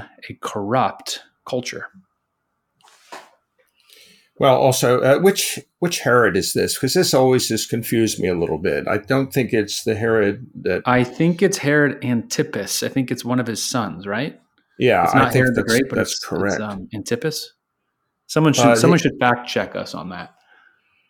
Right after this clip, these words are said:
Speaker 2: Uh, but that, uh, he didn't fall far from the tree, if
Speaker 1: Right.
Speaker 2: you get my drift. Uh, I, I recall the, uh, um,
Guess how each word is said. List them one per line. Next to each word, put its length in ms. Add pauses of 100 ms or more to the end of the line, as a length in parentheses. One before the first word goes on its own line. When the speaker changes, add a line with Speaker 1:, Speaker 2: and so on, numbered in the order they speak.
(220)
Speaker 2:
Uh, 320
but 220
that, 380
uh, 440
he 120
didn't 240
fall 400
far 380
from 260
the 60
tree, 420
if 60
Speaker 1:
Right. 160
Speaker 2:
you 260 (320)
get 180
my 220
drift. 540
Uh, 180 (180)
I, 100 (220)
I 60
recall 800 (920)
the, 300
uh, 400 (1120)
um, 440